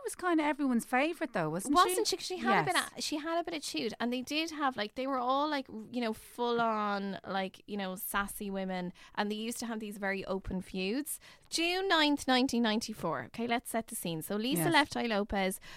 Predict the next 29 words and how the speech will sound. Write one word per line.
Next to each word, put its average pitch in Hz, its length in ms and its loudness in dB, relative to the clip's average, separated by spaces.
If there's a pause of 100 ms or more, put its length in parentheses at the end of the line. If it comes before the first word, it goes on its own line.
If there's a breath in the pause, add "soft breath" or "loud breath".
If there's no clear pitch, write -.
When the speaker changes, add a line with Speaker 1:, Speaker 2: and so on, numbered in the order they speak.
(100)
Speaker 2:
was 220 160 -2
going 254 240 2
out 247 60 0
with 233 100 -6
this 208 100 -2
guy, 202 300 2
Andre, 226 480 2
Andre 226 460 6
Rison, 196 680 2
who 208 80 2
was 202 140 0
an 202 100 2
N 190 180 4
F 190 200 0
L 180 180 2
pla-, 175 300 -4
N 208 180 2
F 214 220 0
L 180 160 2
player, 170 340 0 (320 loud breath)
and 294 140 2
they 339 80 2
had, 392 520 2
let's 262 220 0
just - 200 -8
say, 196 180 -2
a 185 40 0
tumultuous 233 1040 0 (140)
relationship. 170 300 -4